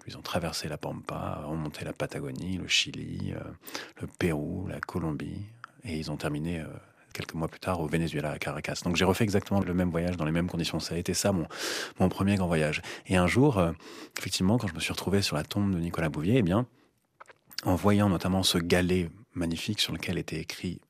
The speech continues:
Et maintenant, Nicolas, enseigne-nous l'usage du ciel », je me suis dit que c'était une merveilleuse épitaphe pour Nicolas Bouvier, eh bien, je me suis promis de refaire une partie de ce voyage de Nicolas Bouvier. Donc, finalement, je ne suis bon qu'à mettre mes pas dans ceux d'autrui.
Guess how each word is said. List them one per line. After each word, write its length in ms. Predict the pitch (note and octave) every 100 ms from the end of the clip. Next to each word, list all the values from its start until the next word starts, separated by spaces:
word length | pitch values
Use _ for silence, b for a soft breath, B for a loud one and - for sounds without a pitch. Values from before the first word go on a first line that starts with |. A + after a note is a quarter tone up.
| F#2+
Et 60 |
maintenant, 360 | F2+ F2 F2+ E2
Nicolas, 340 | E2 - E2
enseigne-nous 480 | D#2 - F2+ D#2+ F2
l'usage 300 | E2 D#2 D#2
du 100 | F2+
ciel », 400 | - - F#2+ F#2+ -
je 100 | -
me 60 |
suis 80 | -
dit 80 | -
que 60 |
c'était 160 | - D3+
une 80 | -
merveilleuse 440 | - D#2+ D#2+ D2+
épitaphe 560 | D2+ - - D2 - -
pour 160 | - D#2
Nicolas 300 | D2+ C#2+ D2
Bouvier, 360 | D2 D2+ - - B B B B
eh 60 | -
bien, 160 | D#2+ A2+
je 100 | F#2+
me 60 |
suis 160 | E2 F2
promis 400 | - - E2 G2
de 80 | E2+
refaire 320 | D2+ - F#2
une 80 | E2
partie 260 | D#2+ -
de 60 | -
ce 140 | -
voyage 340 | D#2 D#2 E2+ F2
de 80 |
Nicolas 280 | D2+ E2 D#2+
Bouvier. 200 | - E2
Donc, 220 | E2 F2+ -
finalement, 540 | - - - F2 G2
je 100 | G2
ne 60 | E2+
suis 160 | -
bon 160 | E2+ G#2
qu'à 120 | E2+
mettre 260 | E2+ - F2+
mes 100 | F2+
pas 220 | G2+ G2+
dans 120 | F2
ceux 180 | - G2
d'autrui. 380 | F#2 - G2